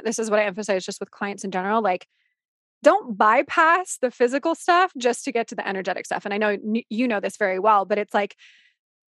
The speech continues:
do the, the protocols, like, clear the gut, like, heal and seal, like, eat clean, work out in the way that's correct for your body and your energy levels and all the things. Like, do the holistic health stuff a hundred percent. And also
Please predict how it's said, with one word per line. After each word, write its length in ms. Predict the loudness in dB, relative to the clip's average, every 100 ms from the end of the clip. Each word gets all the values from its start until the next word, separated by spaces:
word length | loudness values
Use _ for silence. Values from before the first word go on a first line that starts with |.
| _ _ -16 -14 0
do 240 | 6 6 6
the, 260 | 4 2 2
the 380 | 2 2 0 -6 _ _
protocols, 640 | 0 0 0 -4 -6 -4 -2
like, 240 | -4 -6 0
clear 300 | 4 4 2
the 100 | 2
gut, 240 | 0 0
like, 220 | 0 -2 -4 _
heal 280 | 4 4 6
and 140 | 0
seal, 440 | 2 2 2 0 -2
like, 200 | -4 -4 _
eat 240 | 0 0
clean, 500 | 0 0 2 -2 -6 -10 -2
work 260 | -2 4
out 220 | 4 4
in 80 | 0
the 80 | 0
way 160 | 2 2
that's 240 | 0 -6 -18 -6
correct 360 | 0 0 0
for 100 | -6
your 160 | 0 2
body 280 | 2 2 0
and 80 | -4
your 100 | -8
energy 300 | -10 -6 -4
levels 300 | -2 -2 -4
and 80 |
all 60 | -8
the 80 | -8
things. 300 | -10 -10 -6
Like, 160 | -6 -6 -4
do 260 | 0 2 2
the 100 | 2
holistic 420 | 0 -2 -6 -6
health 220 | -8 -6
stuff 320 | 0 0 0 -6
a 80 |
hundred 300 | -10 -6 -6
percent. 480 | -8 -10 -8 -6 -6 -10 _ _ _ _
And 200 | 2 2 4
also 600 | 2 4 0 0 -4